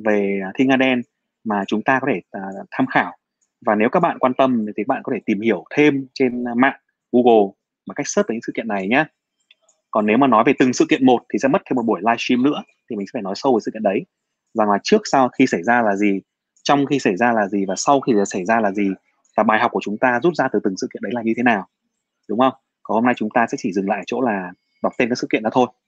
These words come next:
Rồi. Bây giờ quay đến cái phần là nếu chúng ta biết rằng có những sự kiện mà nó không, nó xảy ra mà không ai dự đoán được ấy, thì chúng ta sẽ phải làm gì? Và cái ứng dụng của chúng ta trên thị trường chứng khoán, chúng ta sẽ làm gì để khai thác nó?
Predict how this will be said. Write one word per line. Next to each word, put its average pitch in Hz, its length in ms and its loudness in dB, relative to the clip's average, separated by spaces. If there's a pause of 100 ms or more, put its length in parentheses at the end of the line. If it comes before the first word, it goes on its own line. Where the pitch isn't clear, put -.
(680)
Rồi. 117 200 4 (1300)
Bây 151 120 4
giờ 120 360 6 (100)
quay 139 140 2
đến 120 160 0
cái 139 140 -4
phần 117 160 -2
là 98 160 -4 (640)
nếu 160 400 2 (180)
chúng 151 220 0
ta 170 160 2
biết 170 240 2
rằng 120 320 2
có 98 100 -4
những 147 100 0
sự - 200 -2
kiện 120 200 -2
mà 101 80 0
nó 101 80 2
không, 165 300 -2
nó 135 60 2
xảy 101 180 0
ra 135 260 4 (440)
mà 107 80 2
không 156 260 0
ai 151 100 4
dự 143 120 2
đoán 120 140 0
được 156 160 4
ấy, 147 120 -2 (480)
thì 113 80 -2
chúng 117 140 0
ta 165 100 2
sẽ 170 100 -2
phải 131 80 -4
làm 92 120 -8
gì? 92 160 -6 (500)
Và 107 120 -2
cái - 140 -8
ứng 139 200 0
dụng 190 140 2
của 98 120 -6
chúng 104 140 -6
ta 131 100 0
trên 123 260 -2
thị 131 120 -4
trường 98 120 -8
chứng 104 140 -8
khoán, 107 280 -4
chúng 123 140 -6
ta 135 120 -2
sẽ - 120 -8
làm 143 220 0
gì 107 140 -4
để 98 120 0
khai 151 180 -6
thác 202 100 -2
nó? 165 220 0